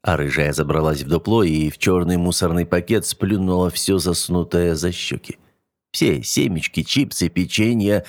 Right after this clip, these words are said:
и кусок горького шоколада. Дети, ладно, биологию не изучают, но родители, кто им сказал, что белок можно кормить батоном? Или голубям все не побросали?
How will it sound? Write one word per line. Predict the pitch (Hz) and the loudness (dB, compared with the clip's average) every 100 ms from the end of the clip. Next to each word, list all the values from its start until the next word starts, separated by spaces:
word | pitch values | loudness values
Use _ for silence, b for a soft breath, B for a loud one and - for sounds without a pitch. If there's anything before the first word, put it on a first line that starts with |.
| B | B
и | 120 | 0
кусок | 113 143 113 90 80 | 0 0 0 0 0
горького | 104 87 104 98 | 0 2 0 0
шоколада. | - 104 120 110 69 60 58 b b b _ _ _ | 0 -2 0 0 0 -2 -6 b b b _ _ _
Дети, | 113 180 - | 0 0 0
ладно, | 214 196 123 78 67 73 | 0 2 0 -2 -8 -8
биологию | 87 127 147 170 208 101 90 | 0 2 4 4 2 2 2
не | 90 92 | 2 0
изучают, | 85 107 110 90 80 - - | 0 0 2 0 -2 -10 -6
но | 85 | -2
родители, | 92 113 107 202 185 90 58 B B | 0 0 0 0 0 -2 -4 B B
кто | - 180 180 | 0 4 4
им | 107 | 2
сказал, | - 90 87 151 | -2 -2 2 2
что | 147 - 80 | 2 -2 0
белок | 87 165 120 | 2 2 2
можно | 117 135 117 117 | 0 0 0 0
кормить | 117 117 139 98 | 0 2 0 2
батоном? | 170 170 220 107 87 - b b _ | 2 2 0 0 -2 -10 b b _
Или | 151 160 160 | 2 4 4
голубям | 143 185 170 143 95 | 4 4 4 2 0
все | 87 104 | 0 0
не | 104 | 2
побросали? | 104 104 123 123 113 113 - | 2 2 2 4 4 2 0